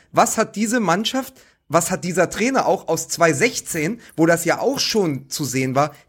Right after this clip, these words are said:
gelernt? Deswegen sage ich ja, es ist das siebte Spiel dieser Europameisterschaft.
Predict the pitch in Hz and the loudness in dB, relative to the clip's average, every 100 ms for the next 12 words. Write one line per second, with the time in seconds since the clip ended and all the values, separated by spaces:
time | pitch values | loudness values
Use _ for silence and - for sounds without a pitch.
0 | 120 160 190 240 120 107 - - 143 160 | -2 2 4 4 2 -6 -12 -6 0 2
1 | 151 220 202 139 113 - - 175 139 139 | 4 4 2 -2 -4 -4 -4 -2 -2 -4
2 | 165 190 175 175 185 170 170 160 196 170 | -4 -4 -4 -4 -6 -2 -2 -2 -2 -2
3 | 135 117 117 | -2 -4 -10